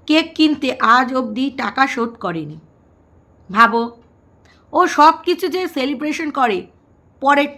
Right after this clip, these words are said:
পয়সায়। ওকে যদি কেউ বলে, "বুড়ি, বুড়ি, তোমাকে আমি টাকা দেব",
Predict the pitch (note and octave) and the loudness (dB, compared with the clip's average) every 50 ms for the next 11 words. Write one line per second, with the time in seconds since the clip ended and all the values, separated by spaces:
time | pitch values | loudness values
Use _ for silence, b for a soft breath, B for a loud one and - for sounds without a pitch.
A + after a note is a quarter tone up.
0 | - - - F#3+ F3 F#3+ F3+ - - E3+ F3+ - _ b b b b b b b | -16 -10 -8 -8 -8 -8 -10 -12 -14 -16 -18 -18 _ b b b b b b b
1 | A3 G#3+ C#4 A3 C4 C4 B3 C#4+ A#3+ C4+ C4+ C#4 A#3 G3+ G#3 G3+ G3+ G3+ F#3+ F3 | -12 -8 -6 -6 -4 -4 -4 -4 -4 -4 -6 -4 -4 -4 -4 -4 -2 -4 -4 -4
2 | G3 C#4 D4+ F4 E4 D4+ B3+ D#4 D#4+ E4 D#4 - D4 C4 C#4 C4+ C#4+ C#4 C#4+ C#4 | -2 0 2 2 2 2 0 0 0 0 0 -2 -4 -6 -6 -4 -4 -6 -4 -4
3 | - - - - A3+ G#3+ G3 G3+ F#3+ E3+ F3 | -4 -6 -6 -4 -6 -6 -6 -8 -10 -10 -12